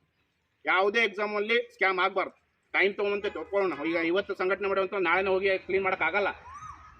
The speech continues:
ಟೈಮ್ ತಗೊಂತೈತಿ. ನಮ್ಗಾಗ್ಲಿ ಅಂದ್ರೆ ನಮ್ಮ ಮುಂದಿನ ಪೀಳಿಗೆಗೆ ಆದ್ರೂ ನಮ್ಮ ಅಕ್ಕನೋ ತಮ್ಮನೋ ಅಣ್ಣ ತಮ್ಮನೋ ಯಾರೋ ಒಬ್ರು ಇರ್ತಾರಲ್ಲ, ಅವರ ನಿಯತ್ಲೆ ಆಗ್ಲಿ, ಹಾ, ಆ ದೇವ್ರ ಕೃಪೆ ಇದ್ರೆ ನಮ್ಗೆ ನಿಯತ್ಲೆ ಆಗ್ಲಿ.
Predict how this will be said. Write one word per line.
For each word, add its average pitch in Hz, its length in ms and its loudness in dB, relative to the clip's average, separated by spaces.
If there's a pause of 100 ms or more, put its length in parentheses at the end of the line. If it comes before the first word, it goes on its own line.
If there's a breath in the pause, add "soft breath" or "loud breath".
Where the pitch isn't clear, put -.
(160)
ಟೈಮ್ 208 220 0
ತಗೊಂತೈತಿ. 202 440 -4 (240)
ನಮ್ಗಾಗ್ಲಿ 220 540 2
ಅಂದ್ರೆ 226 180 -4
ನಮ್ಮ 196 100 -4
ಮುಂದಿನ 226 260 -2
ಪೀಳಿಗೆಗೆ 220 280 0
ಆದ್ರೂ 208 320 2
ನಮ್ಮ 180 460 -4
ಅಕ್ಕನೋ 180 600 -2
ತಮ್ಮನೋ 190 360 -2
ಅಣ್ಣ 190 240 0
ತಮ್ಮನೋ 196 260 -2
ಯಾರೋ 190 240 2
ಒಬ್ರು 208 160 -2
ಇರ್ತಾರಲ್ಲ, 196 280 -2 (400)
ಅವರ 240 240 4
ನಿಯತ್ಲೆ 226 340 -2
ಆಗ್ಲಿ, 180 220 -2 (640)
ಹಾ, 202 280 0
ಆ - 40 2
ದೇವ್ರ 233 220 2
ಕೃಪೆ 233 240 -4
ಇದ್ರೆ 226 180 -2
ನಮ್ಗೆ 214 240 2
ನಿಯತ್ಲೆ 240 320 -2
ಆಗ್ಲಿ. 160 220 -2